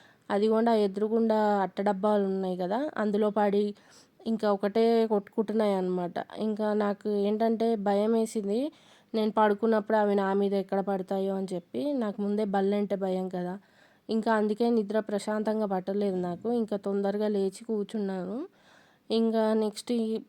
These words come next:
పనైనా స్టార్ట్ చేద్దాం ఇంట్లో వర్క్స్ అని చెప్పి ఇంట్లో పనులైతే మొదలుపెట్టేసా.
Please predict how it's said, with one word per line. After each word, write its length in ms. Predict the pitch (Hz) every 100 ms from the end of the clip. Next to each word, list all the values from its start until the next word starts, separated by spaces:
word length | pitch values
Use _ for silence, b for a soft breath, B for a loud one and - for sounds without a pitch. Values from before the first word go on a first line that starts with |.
| _ -
పనైనా 440 | 220 208 208 220
స్టార్ట్ 400 | 220 220 208 196
చేద్దాం 340 | 208 196 208 202
ఇంట్లో 280 | 196 196 196
వర్క్స్ 340 | 190 185 -
అని 140 | 202 196
చెప్పి 340 | 190 - 320 - b b b b b -
ఇంట్లో 220 | 254 247
పనులైతే 680 | 240 233 214 208 196 240 226
మొదలుపెట్టేసా. 840 | 214 202 202 196 190 190 202 240